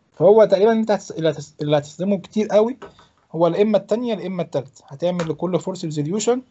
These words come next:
أو هتعمل ار cross اف. عندك طرق كتيرة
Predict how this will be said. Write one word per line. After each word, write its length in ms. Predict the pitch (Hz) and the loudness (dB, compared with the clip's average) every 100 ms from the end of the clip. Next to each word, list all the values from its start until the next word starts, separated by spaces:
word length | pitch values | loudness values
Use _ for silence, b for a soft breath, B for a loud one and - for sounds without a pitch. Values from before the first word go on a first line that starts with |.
| _ _ - | _ _ -2
أو 180 | 170 170 | 2 2
هتعمل 340 | 151 185 170 - | 2 0 -2 -2
ار 140 | 165 | -2
cross 320 | 156 143 139 | -2 -6 -2
اف. 160 | 120 - - b b b b b b b b b b b b b b b b _ - | -2 -2 -8 b b b b b b b b b b b b b b b b _ 0
عندك 240 | 208 220 | 2 2
طرق 220 | 214 226 | -2 -4
كتيرة 380 | 208 - 226 311 | -6 -6 -6 -6